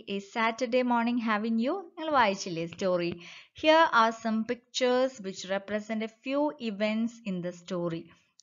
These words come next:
കുറച്ച് പിക്ചേഴ്സ് കൊടുത്തിട്ടുണ്ട്. അതിങ്ങനെ ജംബിൾഡ് ആയിട്ടാണ്, they given in a jumbled order. ത-, അങ്ങോട്ടും ഇങ്ങോട്ടൊക്കെ മാറ്റിയിട്ടാണ് കൊടുത്തിട്ടുള്ളത്. അത്,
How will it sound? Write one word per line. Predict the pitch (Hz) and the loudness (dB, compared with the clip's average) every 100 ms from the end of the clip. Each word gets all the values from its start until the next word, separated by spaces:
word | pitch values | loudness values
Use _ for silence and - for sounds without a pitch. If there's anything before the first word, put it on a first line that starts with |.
| - | -2
കുറച്ച് | 277 277 | -2 -2
പിക്ചേഴ്സ് | 277 214 - - 269 285 277 | -8 -8 -8 6 8 8 6
കൊടുത്തിട്ടുണ്ട്. | 269 196 190 208 190 190 | 2 2 -4 -6 -4 -4
അതിങ്ങനെ | 196 226 226 294 | -4 -4 -2 -2
ജംബിൾഡ് | 208 220 214 226 226 247 254 | -2 -2 0 0 2 2 2
ആയിട്ടാണ്, | 240 190 175 180 170 | 2 0 -2 -6 -6
they | 180 196 | -8 -8
given | 175 185 190 | -6 -6 -6
in | 196 190 | -6 -6
a | |
jumbled | 185 202 196 190 214 202 | -6 -4 -4 -2 -4 -4
order. | 165 147 147 - | -4 -6 -8 0
ത-, | 226 - | 0 0
അങ്ങോട്ടും | 233 247 247 240 | -2 0 0 0
ഇങ്ങോട്ടൊക്കെ | 185 175 190 | -2 -2 -2
മാറ്റിയിട്ടാണ് | 196 175 180 180 240 226 170 | 0 0 -2 -2 0 2 2
കൊടുത്തിട്ടുള്ളത്. | 160 147 - - 147 - - - - - - | -2 -4 -8 -8 -8 -8 -12 -12 -12 -10 0
അത്, | 233 277 440 | 2 2 0